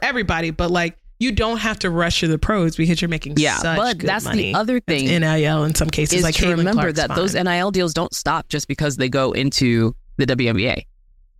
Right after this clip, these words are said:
Speaker 2: I think a
Speaker 1: That's,
Speaker 2: lot of folks
Speaker 1: that's
Speaker 2: forget.
Speaker 1: true.
Speaker 2: They're like, "Oh,
Speaker 1: That is
Speaker 2: they're
Speaker 1: very
Speaker 2: going
Speaker 1: true.
Speaker 2: to the N B A be-, or W N B A because of the money." And it's like,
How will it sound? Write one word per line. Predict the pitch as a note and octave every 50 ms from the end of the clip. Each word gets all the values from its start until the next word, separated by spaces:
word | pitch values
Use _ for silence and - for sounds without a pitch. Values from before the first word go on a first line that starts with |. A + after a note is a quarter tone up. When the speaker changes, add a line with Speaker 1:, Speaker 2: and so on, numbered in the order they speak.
| - - - - _ - - - - - - - - - - - -
Speaker 2:
I | D3+ C#3+
think | - C#3+ C#3+ C#3+
a | D3+
Speaker 1:
That's, | C#3+
Speaker 2:
lot | C3+ C3+ C#3
of | D3 -
folks | F3+ D3+ C3+ -
Speaker 1:
that's | - - C3+
Speaker 2:
forget. | A#2 C#3+ C3+ G2+
Speaker 1:
true. | G#2
Speaker 2:
They're | C3 C#3+
like, | D3 D3+ D#3
"Oh, | - C#4+ D4
Speaker 1:
That | - E3
is | E3+
Speaker 2:
they're | F3+ A3
Speaker 1:
very | A#3+ - A3+
Speaker 2:
going | A#3 A3+ A3+
Speaker 1:
true. | G#3+
Speaker 2:
to | G#3+ A3+
the | A3+ A3 G#3+ - - -
N | - G#3 G#3+
B | G#3+ G#3+ G3+ G#3
A | A3+ G#3
be-, | F#3 F#3 - -
or | E3 F3 E3+
W | D#3+ F#3+ F#3 G3+ G3
N | F#3+
B | G3 G3 G3
A | G#3+ G3+
because | F3 E3+ - F#3 E3+ E3
of | D3+
the | C#3+
money." | D#3 G#3 A#3+ B3 F3+ E3
And | D#3+ E3
it's | D#3+ -
like, | F3 D3+ - -